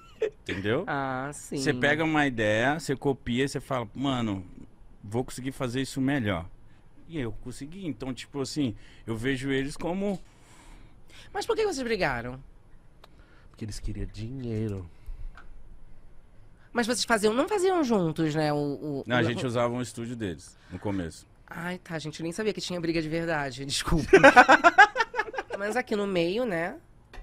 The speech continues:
Speaker 2: É madeira?
Speaker 3: Sim.
Speaker 2: Nossa, nunca vi. Aí
Speaker 3: Nunca viu madeira?
Speaker 2: Não, já vi madeira, agora num podcast não, acho meio, sei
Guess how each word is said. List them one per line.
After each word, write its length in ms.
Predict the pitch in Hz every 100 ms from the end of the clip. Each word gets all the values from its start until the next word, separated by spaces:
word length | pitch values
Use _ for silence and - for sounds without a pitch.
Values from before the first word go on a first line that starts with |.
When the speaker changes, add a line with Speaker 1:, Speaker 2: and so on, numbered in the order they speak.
| - - - - - - - - -
Speaker 2:
É 80 |
madeira? 600 | 302 196 156 370 403 160 151
Speaker 3:
Sim. 460 | - - 117 110 110 - - - - - - - - - -
Speaker 2:
Nossa, 360 | 147 156 - - - -
nunca 200 | 147 202
vi. 220 | 185 147 - - - -
Aí 420 | - 190 196 185 196
Speaker 3:
Nunca 180 | 226
viu 120 | 156 170
madeira? 560 | 127 104 175 240 92 -
Speaker 2:
Não, 200 | 113 123
já 100 | 139
vi 100 | 143
madeira, 260 | 151 214 190
agora 160 | 135
num 140 | 139 143
podcast 580 | 151 135 139 135 - 202
não, 200 | 349 143
acho 200 | - 147
meio, 160 | 139
sei 260 | - 165